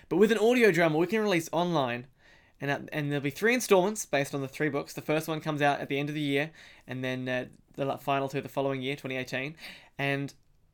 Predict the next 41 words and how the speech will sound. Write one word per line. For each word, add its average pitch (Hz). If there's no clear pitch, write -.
we're 147
releasing 139
them 139
worldwide. 135
That's 120
right, 131
they'll 131
be 135
available 170
to 156
buy 123
online, 143
and 131
the 139
whole 208
world 185
will 131
be 147
able 143
to 143
hear 147
them. 139
Obviously, 190
we're 170
gonna 156
be 139
talking 139
a 143
lot 143
more 139
about 160
the 127
project 135
as 131
we 135
get 131
closer 135
to 131
the 127
release 131
date, 135